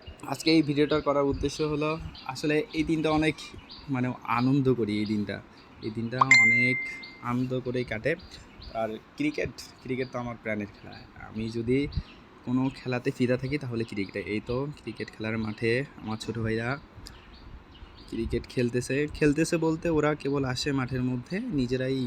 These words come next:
টুকটাক কেউ বল করতেছে, কেউ ব্যাটিং করতেছে। এর মধ্যে আ-, এখানে আছে আমাদের ছোটো ভাই ওয়ালিদ, শিশির, আর ওর নামটা আমার জানা নেই, সঠিক মনে নেই। তো যাই হোক, ওরা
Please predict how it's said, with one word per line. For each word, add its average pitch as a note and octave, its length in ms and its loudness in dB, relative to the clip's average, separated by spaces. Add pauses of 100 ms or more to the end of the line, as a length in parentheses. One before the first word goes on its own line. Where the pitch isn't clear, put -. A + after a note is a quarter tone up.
(460)
টুকটাক A2+ 460 -2
কেউ A2+ 140 -2
বল G#2+ 180 -2
করতেছে, G#2+ 380 -8
কেউ A2 140 -2
ব্যাটিং G2+ 280 -4
করতেছে। G#2+ 400 -6 (480)
এর A2+ 160 -4
মধ্যে A2 340 -2 (100)
আ-, B2 220 -6 (320)
এখানে B2 360 -4
আছে A#2+ 340 -2 (1700)
আমাদের A2 240 -2
ছোটো A#2+ 260 -4
ভাই A#2+ 160 2
ওয়ালিদ, A2 600 0 (560)
শিশির, A#2 520 2 (500)
আর D3+ 160 -2 (280)
ওর B2 160 4
নামটা A2+ 220 4
আমার A#2 160 4
জানা G#2+ 260 2
নেই, G#2 140 2
সঠিক A#2 360 -2
মনে G#2+ 200 0
নেই। G#2+ 180 0 (540)
তো - 140 -4
যাই B2+ 200 6
হোক, C#3+ 160 2 (280)
ওরা A2+ 200 2